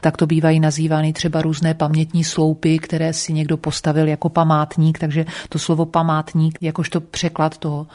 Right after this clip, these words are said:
Jad, je docela dobře možné. Máme takový příklad v druhé knize Samuelovi, tam si Absalom postaví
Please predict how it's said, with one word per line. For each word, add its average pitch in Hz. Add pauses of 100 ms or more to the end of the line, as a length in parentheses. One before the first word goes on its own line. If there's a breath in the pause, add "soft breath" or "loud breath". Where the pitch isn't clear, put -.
(300 loud breath)
Jad, 160
je 160
docela 160
dobře 160
možné. 151 (360 loud breath)
Máme 160
takový 160
příklad 165
v 147
druhé 160
knize 160
Samuelovi, 156
tam 160
si -
Absalom 160
postaví 160